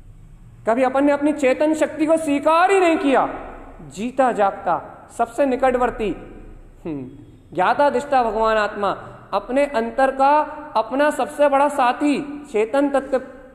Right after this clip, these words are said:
जो भैया अभी जान रहा है और देख रहा है, ज्ञाता दिष्टा जिसका परिणाम है, अपन ने कभी उस ज्ञाता भाव और दिष्टा भाव को स्वीकार नहीं किया, हमेशा कर्ता भाव और भोक्ता भाव को स्वीकार किया।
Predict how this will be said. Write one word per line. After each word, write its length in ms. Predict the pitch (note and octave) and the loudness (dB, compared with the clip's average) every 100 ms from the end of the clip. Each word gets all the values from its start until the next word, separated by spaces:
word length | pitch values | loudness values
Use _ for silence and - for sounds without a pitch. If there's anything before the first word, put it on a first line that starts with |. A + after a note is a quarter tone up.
| - - | -20 -20
जो 140 | D3+ F3+ | -8 -6
भैया 220 | F#3 G#3 | -2 0
अभी 260 | E3+ F#3 A3 | 0 -2 -2
जान 280 | F#3 F#3 | -2 0
रहा 200 | G#3 A3 | 0 2
है 100 | G#3+ G3+ | 2 2
और 60 | |
देख 240 | F3+ F3+ F#3 | -2 -4 0
रहा 120 | F3+ | 0
है, 120 | D3+ | 0
ज्ञाता 300 | E3+ G3 A#3+ | -2 0 0
दिष्टा 280 | G#3+ G#3+ A#3+ | -2 0 -2
जिसका 220 | G#3+ E3+ | -2 -4
परिणाम 500 | E3 F#3+ F#3+ G3+ G3 | -2 -2 0 0 -2
है, 360 | E3+ - - - - - | -6 -10 -16 -20 -20 -16
अपन 200 | D#3 F3 | -10 -6
ने 140 | G3+ A3 | -6 -6
कभी 460 | - - F3+ F#3 | -10 -8 -4 0
उस 160 | A3 D3 | -2 0
ज्ञाता 380 | E3+ F3 A#3 A3+ | 0 0 0 0
भाव 300 | G#3 G#3+ F#3+ | 2 2 0
और 320 | - - F3+ | -4 -6 -6
दिष्टा 360 | D#3+ - A3+ | -4 -2 0
भाव 200 | G3+ G3+ | 2 0
को 100 | G3+ | 0
स्वीकार 380 | G3+ F3+ E3 F3+ | -4 -4 -2 -2
नहीं 160 | F3 E3 | -2 -6
किया, 300 | E3+ D#3+ C#3 - - | -4 -4 -4 -8 -12
हमेशा 400 | E3 G3+ A3 A3+ | -6 -4 0 0
कर्ता 680 | - - - E3+ E3 F#3 F3+ | -2 -6 -6 -4 -2 0 0
भाव 420 | E3+ F#3 A#3 D4+ D4+ - - - - - - - - - - - | 2 2 2 0 -2 -12 -18 -20 -20 -20 -20 -20 -20 -20 -20 -12
और 60 | D#3+ | -10
भोक्ता 400 | C3 F#3 F#3 G3+ | -4 -4 -2 -2
भाव 180 | F3 F3 | -2 -4
को 100 | F3 | -6
स्वीकार 340 | - D3 D3+ | -12 -14 -14
किया। 300 | C#3+ - D3 | -18 -20 -20